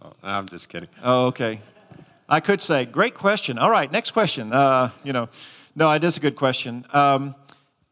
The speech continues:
Speaker 2: you know, when you talk about the workings of the Trinity in the human heart, I mean, we are, we are dealing with a mystery. So Paul, Paul,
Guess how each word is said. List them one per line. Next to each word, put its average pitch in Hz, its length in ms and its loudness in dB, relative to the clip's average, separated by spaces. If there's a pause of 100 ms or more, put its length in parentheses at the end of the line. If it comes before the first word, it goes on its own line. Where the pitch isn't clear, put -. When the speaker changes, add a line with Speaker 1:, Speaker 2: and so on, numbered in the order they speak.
(140)
Speaker 2:
you 170 140 2
know, 180 120 6
when 170 120 2
you 160 80 4
talk 185 280 2
about 156 220 2
the 143 80 2
workings 143 400 0
of 131 120 -4
the 135 60 -8
Trinity 117 580 -6 (840)
in 135 120 -2
the 127 60 0
human 123 300 -4
heart, 117 260 2
I 113 40 -6
mean, 120 180 -6
we 123 120 -2
are, 127 260 2 (100)
we 123 140 -4
are 123 120 2
dealing 120 280 -8
with 110 120 -14
a 117 40 -12
mystery. 113 400 -8
So 120 160 -8
Paul, 139 340 2
Paul, 156 680 0